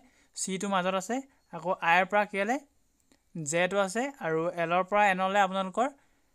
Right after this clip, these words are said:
এমটো আছে, আৰু আইৰ পৰা আপোনালোকে আকৌ জেটো আছে, তাৰপিছত এছৰ পৰা আপোনালোকে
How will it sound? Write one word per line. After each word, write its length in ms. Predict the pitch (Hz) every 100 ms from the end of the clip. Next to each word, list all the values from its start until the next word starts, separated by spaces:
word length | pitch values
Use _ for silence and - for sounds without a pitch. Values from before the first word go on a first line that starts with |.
| _ _ _ _ _ -
এমটো 360 | 170 180 190 208
আছে, 220 | 202 247 302 _ _ _ _ _ _ _ -
আৰু 160 | 165 185
আইৰ 280 | 165 165 180
পৰা 180 | 180 202
আপোনালোকে 440 | 190 196 202 196 196
আকৌ 240 | 185 220 285 _ _ _ _ _ _ _ _ _ _ _ _ _ _ _ _ _ _ _ _ _ _ _ _ -
জেটো 440 | 170 147 165 180 202
আছে, 220 | 190 240 269 _ - -
তাৰপিছত 380 | 156 160 175 180
এছৰ 320 | 160 - 185
পৰা 160 | 180 196
আপোনালোকে 360 | 185 185 208